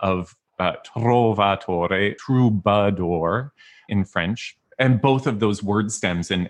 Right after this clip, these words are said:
Arabic have to do either with striking an instrument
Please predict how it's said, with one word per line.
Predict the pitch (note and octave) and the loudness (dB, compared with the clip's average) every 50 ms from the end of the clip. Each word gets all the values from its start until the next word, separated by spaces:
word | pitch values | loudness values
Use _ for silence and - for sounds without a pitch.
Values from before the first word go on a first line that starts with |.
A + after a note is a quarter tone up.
| - | -2
Arabic | F#2+ G2 G2 F#2+ - - - - | -2 0 0 -2 -2 -6 -10 -12
have | - - G2 F#2 F2+ - | -8 -6 -4 -4 -4 -6
to | - G2+ | -8 -6
do | F#2 F#2+ F#2+ - - | -4 -4 -4 -2 0
either | G#2 G#2 G2+ A2 G2+ | 0 0 0 0 -2
with | F2+ D#2+ F2 - - | -2 -4 -6 -8 -10
striking | - - - - - A#2+ A#2+ B2+ B2 - G#2 F2 E2+ E2+ F#2+ G#2 G#2 - | -12 -14 -12 -6 -2 -2 -2 -2 -2 -2 -4 -2 -2 -2 -2 -4 -4 -2
an | G#2 G#2 A2 | -2 -2 -2
instrument | - A2 A2 A2 - - G2+ F#2 F2 E2 | 0 0 0 0 -2 -4 -4 -4 -4 -6